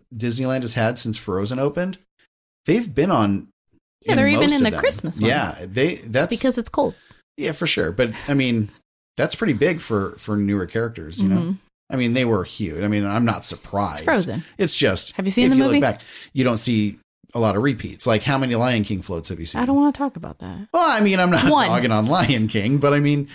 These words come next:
Speaker 2: One.
Speaker 1: yeah, it's just, it's kinda neat to see that trend, I
Speaker 2: But I've also
Speaker 1: suppose.
Speaker 2: never been to other parks. So, hey, is there Lion King at other parks, at other
Speaker 1: Yeah, I think at
Speaker 2: parades?
Speaker 1: the Animal Kingdom.
Speaker 2: Please let me know.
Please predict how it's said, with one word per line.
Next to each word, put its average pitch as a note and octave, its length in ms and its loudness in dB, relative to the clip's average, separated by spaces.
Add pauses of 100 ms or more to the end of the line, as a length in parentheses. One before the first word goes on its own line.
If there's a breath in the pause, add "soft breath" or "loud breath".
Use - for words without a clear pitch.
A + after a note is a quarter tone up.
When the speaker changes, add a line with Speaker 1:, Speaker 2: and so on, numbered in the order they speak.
Speaker 2:
One. E3 400 0
Speaker 1:
yeah, A#2+ 240 2
it's G#2 180 2
just, A#2 140 0
it's B2+ 220 0
kinda C3+ 200 0
neat A#2 220 -2
to - 60 0
see G#2 400 0 (180)
that G#2 460 -4
trend, D#3 680 -6 (520 loud breath)
I - 60 -8
Speaker 2:
But G3+ 80 2
I've G3 100 0
also G3 240 2
Speaker 1:
suppose. G3+ 60 4
Speaker 2:
never F3+ 200 0
been E3 220 -2
to D#3 280 -4
other D3+ 200 -6
parks. - 360 -10
So, F#3+ 520 -2
hey, D4 300 -4
is E3+ 180 -6
there F3 800 -2 (400)
Lion F#3 260 -2
King G#3 340 -4
at F3+ 380 -4
other F3+ 240 -4
parks, - 400 -8
at E3 340 -2
other F3+ 220 0
Speaker 1:
Yeah, F#3+ 60 2
I F3 200 2
think F#2 80 -2
at G#2+ 60 -2
Speaker 2:
parades? B3 240 0
Speaker 1:
the G#2 160 0
Animal B2+ 260 0
Kingdom. G#2+ 460 -4
Speaker 2:
Please G3 240 -2
let G#3 100 -2
me A#3+ 100 2
know. C4 220 0